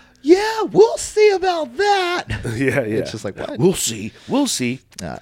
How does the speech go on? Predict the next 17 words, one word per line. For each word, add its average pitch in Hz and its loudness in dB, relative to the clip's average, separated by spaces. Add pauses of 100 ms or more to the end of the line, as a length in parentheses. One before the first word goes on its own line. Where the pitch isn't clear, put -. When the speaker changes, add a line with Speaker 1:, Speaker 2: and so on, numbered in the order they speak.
(160)
Speaker 2:
Uh, 120 0
then 143 4
we 233 -2
have 160 0
a 123 -4
short 151 -2
little, 131 0
uh, 98 -4 (960)
introduction 139 -6
to 117 -4
new 151 4
Lucha 147 0
House 123 -4 (520)
Day 127 2
Party. 160 -2 (1000)
Speaker 1:
What? 110 -8
What? 196 -6